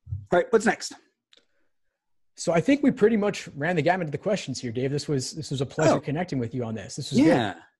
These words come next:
Speaker 1: Well, okay, I have one bit of parting advice, and, and it kind of is a segue out of what we were just talking about. Um, 'cause,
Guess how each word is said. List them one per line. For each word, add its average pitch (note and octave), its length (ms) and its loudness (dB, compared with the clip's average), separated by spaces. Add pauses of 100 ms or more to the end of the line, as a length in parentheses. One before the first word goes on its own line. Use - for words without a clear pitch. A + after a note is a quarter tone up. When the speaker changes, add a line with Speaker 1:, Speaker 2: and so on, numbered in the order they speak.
(340)
Speaker 1:
Well, G#3 260 4
okay, B3 380 2
I F3 80 2
have F3+ 280 2
one G3 280 4
bit G#3+ 160 6
of G#3 100 0 (220)
parting G#3 360 4
advice, E3 640 -2
and, D3 240 2
and D3+ 180 6
it C#3 140 -2
kind D3 180 0
of C#3 120 4
is C#3 100 4
a C#3+ 40 0
segue C3+ 520 2
out C3 140 2
of B2+ 80 0
what B2+ 160 2
we C3+ 80 4
were C3 80 6
just B2 200 -2
talking A2 360 -2
about. G#2+ 320 -4 (120)
Um, F#2+ 480 -2 (840)
'cause, A#2+ 240 2